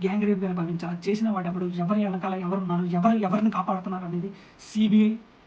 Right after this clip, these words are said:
తేల్చాల్సింది. సీబీఐ ప్రతిదీ ట్రాన్స్పరెంట్‌గా పెట్టాల్సిన టైమ్ ఇది. But అంతకుముందు సీబీఐ ఇది, సీబీఐకి ఈ కేసుని మీరు ఎందుకు లేట్గా ఇచ్చారు అనేది మెయిన్ పెద్ద క్వశ్చన్ అది రైజ్ అయ్యింది.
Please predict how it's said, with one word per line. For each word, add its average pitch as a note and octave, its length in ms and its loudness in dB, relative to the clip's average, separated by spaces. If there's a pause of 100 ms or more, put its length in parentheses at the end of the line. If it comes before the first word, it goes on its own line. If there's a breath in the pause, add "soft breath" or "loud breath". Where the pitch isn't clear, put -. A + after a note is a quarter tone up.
(280)
తేల్చాల్సింది. F#3 680 -6
సీబీఐ G#3+ 440 2
ప్రతిదీ G#3+ 280 0
ట్రాన్స్పరెంట్‌గా F#3+ 580 -4 (100)
పెట్టాల్సిన F#3 420 -2 (100)
టైమ్ F3 200 2
ఇది. - 80 -10 (540 loud breath)
But A#3+ 140 6 (200)
అంతకుముందు A3+ 420 6 (100)
సీబీఐ B3 360 0 (160)
ఇది, G#3+ 140 0 (120)
సీబీఐకి B3 460 0 (100)
ఈ A3 60 4
కేసుని A#3 440 -2
మీరు G#3+ 160 2 (120)
ఎందుకు A3 300 6
లేట్గా G#3+ 280 0 (120)
ఇచ్చారు B3 380 2 (480 loud breath)
అనేది G3+ 260 0
మెయిన్ G#3 300 2
పెద్ద F#3 160 -4 (100)
క్వశ్చన్ G3 320 -2
అది F3 200 -8
రైజ్ F3 220 -6
అయ్యింది. E3 200 -14